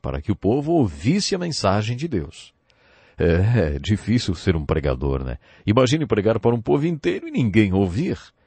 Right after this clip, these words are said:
Conheço alguns médicos missionários que estão trabalhando no norte do Paquistão há mais de vinte e cinco anos, sem nunca terem visto um muçulmano se converter. Mas quando eles abrem os portões daquele hospital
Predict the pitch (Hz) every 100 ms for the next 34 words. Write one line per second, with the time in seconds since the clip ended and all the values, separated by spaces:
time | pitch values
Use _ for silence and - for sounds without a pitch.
0 | _ _ - 196 208 - 120 117 82 82
1 | 98 - 78 73 - 76 62 64 64 -
2 | 101 - 147 139 92 110 117 110 101 120
3 | 135 - 80 73 76 - - 123 135 123
4 | 160 170 151 92 92 196 170 175 143 135
5 | 175 160 120 - - 202 196 160 254 247
6 | 170 175 165 107 143 - 185 180 190 139
7 | 165 165 165 185 170 123 - 110 - -
8 | _ _ _ _ - 87 82 107 92 85
9 | 76 71 78 85 71 69 65 - 82 73
10 | - 110 78 69 87 78 64 - 69 69
11 | 58